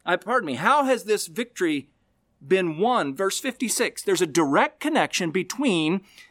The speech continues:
death, sin, and the law. Do you see that? The sting of death is sin.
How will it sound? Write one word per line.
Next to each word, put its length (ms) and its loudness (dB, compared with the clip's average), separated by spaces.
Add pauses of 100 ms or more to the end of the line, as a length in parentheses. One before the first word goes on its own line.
(180)
death, 560 2 (540)
sin, 640 0 (540)
and 240 2
the 80 0
law. 420 2
Do 100 -14
you 80 -8
see 200 -2
that? 320 0 (760)
The 80 -4
sting 320 2
of 140 0
death 280 4
is 220 0
sin. 540 0